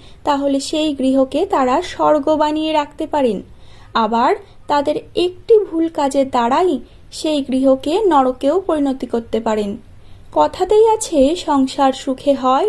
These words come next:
রমণীর গুণে", আর সংসারকে একজন স্ত্রী পারে বেঁধে রাখতে। তাই সংসারে মহিলাদের গুরুত্ব সব থেকে বেশি। আর সেই কারণেই আমি বলবো, এই কয়েকটি জিনিস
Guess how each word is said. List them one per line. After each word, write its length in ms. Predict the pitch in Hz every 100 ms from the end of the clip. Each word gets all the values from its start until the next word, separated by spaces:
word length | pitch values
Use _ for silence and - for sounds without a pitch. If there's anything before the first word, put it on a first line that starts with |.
| 415
রমণীর 460 | 320 302 285 285 247
গুণে", 280 | 247 214 - - - - -
আর 160 | 226 233 233
সংসারকে 640 | 247 233 233 262 254 359 403 - - - -
একজন 360 | 247 247 254 254
স্ত্রী 340 | - - 311 359 508
পারে 240 | - 262 294
বেঁধে 320 | 392 262 233 254
রাখতে। 400 | 220 - - 202 - - - - - -
তাই 300 | 392 349 302 349
সংসারে 580 | - 349 311 311 311 311
মহিলাদের 580 | 302 302 320 339 339 370
গুরুত্ব 420 | 359 320 349 - 440 262 269
সব 260 | - 302 277 -
থেকে 220 | 262 262
বেশি। 380 | 240 233 - 220 - - - -
আর 180 | 233 233
সেই 360 | - 277 294
কারণেই 560 | 339 359 339 359 370 403
আমি 220 | 403 403 403
বলবো, 380 | 381 381 392 285 - - - - -
এই 160 | 269 247
কয়েকটি 500 | 240 247 247 247 - 262
জিনিস 460 | 247 247 285 480